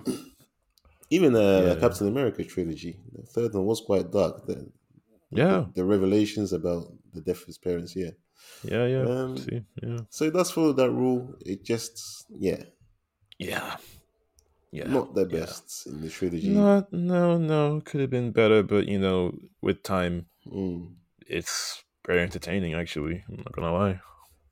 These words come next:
Speaker 1: Now, I think we discussed this before, but just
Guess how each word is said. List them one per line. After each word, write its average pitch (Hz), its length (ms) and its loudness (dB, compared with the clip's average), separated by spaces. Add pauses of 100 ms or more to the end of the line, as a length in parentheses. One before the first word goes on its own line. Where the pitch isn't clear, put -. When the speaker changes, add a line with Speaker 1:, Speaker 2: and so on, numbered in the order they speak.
(180)
Speaker 1:
Now, 117 560 2 (100)
I - 60 -12
think 160 400 0
we 78 120 -6
discussed 110 440 -2
this - 420 -6 (400)
before, 92 480 -2
but 90 240 0
just - 280 -6